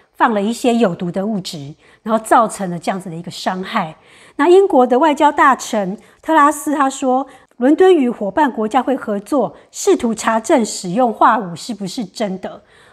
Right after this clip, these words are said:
如果这个消息是属实的话，这个将是这一次乌俄战争里面第一次使用化武。那英国的那个国防大臣他就说，如果是真的，俄罗斯你们要小心，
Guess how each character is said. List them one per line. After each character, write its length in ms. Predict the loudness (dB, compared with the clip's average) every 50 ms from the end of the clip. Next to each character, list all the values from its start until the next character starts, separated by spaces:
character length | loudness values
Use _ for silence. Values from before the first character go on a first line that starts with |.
| _ _ _
如 180 | 0 2 2 4
果 120 | 4 2
这 120 | 2 2 2
个 80 | 0
消 180 | 2 2 2 2
息 160 | 2 -2 -6
是 100 | -4 -6
属 220 | -6 -6 -8 -10
实 180 | -12 -12 -12 -10
的 140 | -10 -10 -6
话， 320 | -2 -2 -2 -2 -4 -10 _ -20 _ _ _
这 100 | -2 0
个 120 | 2 2
将 220 | 2 2 2 0 0
是 200 | -2 -4 -6 -6
这 220 | -2 -2 -2 -2
一 40 | -2
次 300 | -4 -8 -6 -6 -4 -4
乌 200 | -2 -2 -2 0
俄 180 | 0 0 -2 -2
战 260 | 0 0 0 0 0
争 180 | -2 -2 -2
里 120 | -2 -2 -2
面 220 | -2 -2 -2 -4 -4
第 280 | -2 0 0 2 0 -2
一 40 | -4
次 400 | -6 -10 -6 -4 -4 -4 -4 -6 _ _ _ _
使 240 | -14 -10 -8 -4 -2
用 180 | 0 0 0
化 220 | 0 0 -2 -2 -2
武。 140 | -8 -12 -16 -20 _ _ _ _ _ _ _ _ _ _ _ _ _ _ _
那 100 | 2 4
英 160 | 6 6 4
国 160 | 4 2 0 2
的 140 | 2 0
那 140 | 0 0 0
个 260 | 0 0 0 0 0
国 220 | -2 -2 -2 -2 0
防 160 | 0 -2 0
大 180 | 2 2 2 0
臣 260 | 0 -4 -6 -6 -6
他 120 | -6 -6
就 120 | -6 -6 -6
说， 380 | -6 -6 -4 -4 -4 -6 -8 _ _ _ _ _ _ _ _
如 220 | -2 2 4 4 4
果 180 | 6 4 4
是 160 | 4 2 -4
真 300 | -6 -2 0 0 0 0
的， 240 | -2 -4 -4 -6 -8 -14 _ _ _ _ _ _ _ _ _ _
俄 100 | -2 0
罗 180 | 0 2 2 0
斯 440 | -2 -4 -6 -4 -4 -2 -4 -4 -6 _
你 100 | -8 -4
们 100 | -2 -2
要 140 | 0 0 0
小 220 | -2 -2 -6 -8 -8
心， 400 | -8 -6 -4 -4 -4 -6 -8